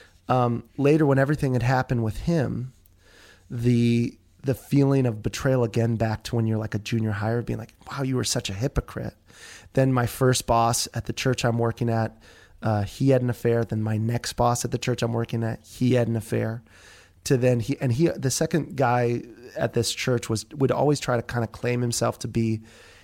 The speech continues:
he, uh, my mentor, <laughs> even though, like, I would never say he was my mentor. He always, like, he was my self-proclaimed mentor. And we, we ended up, I moved,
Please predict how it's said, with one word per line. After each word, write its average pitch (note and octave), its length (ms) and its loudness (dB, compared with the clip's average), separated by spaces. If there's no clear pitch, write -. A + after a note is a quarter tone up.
he, - 200 -6
uh, A2+ 280 0
my A#2 300 2
mentor, A#2+ 640 -2
<laughs> - 240 4
even C#4+ 340 6
though, D4 180 6
like, C#4 220 4
I A#3+ 100 6
would B3 180 6
never B3+ 220 -2
say G#3 240 0
he G#3+ 140 0
was G#3 160 2
my F#3+ 120 2
mentor. F#3+ 540 0
He G#3+ 160 6
always, A3 400 6
like, D3 240 4
he E3 140 2
was C#3 200 4
my C3 140 4
self-proclaimed B2 760 2
mentor. A#2 440 -2
And C3+ 460 2
we, C#3 360 2
we D3+ 180 4
ended D3+ 240 4
up, C3 180 4
I C#3 180 2
moved, E3+ 560 4